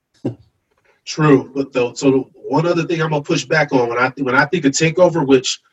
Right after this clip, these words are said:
Speaker 2: I thought personally, I thought Takeover was the better song, but I think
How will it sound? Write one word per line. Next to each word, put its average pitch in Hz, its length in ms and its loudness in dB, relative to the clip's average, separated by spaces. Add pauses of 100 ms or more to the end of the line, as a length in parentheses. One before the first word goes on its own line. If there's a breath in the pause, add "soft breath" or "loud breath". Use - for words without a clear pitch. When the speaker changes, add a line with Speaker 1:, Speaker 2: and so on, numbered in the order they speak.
(220)
Speaker 2:
I 156 140 0
thought 151 400 0
personally, 180 600 -2
I 151 100 -4
thought 147 240 0
Takeover 160 520 2
was 123 120 -6
the 135 80 -8
better 127 260 0
song, 151 440 0 (400)
but 120 100 -4
I 131 120 2
think 143 280 -2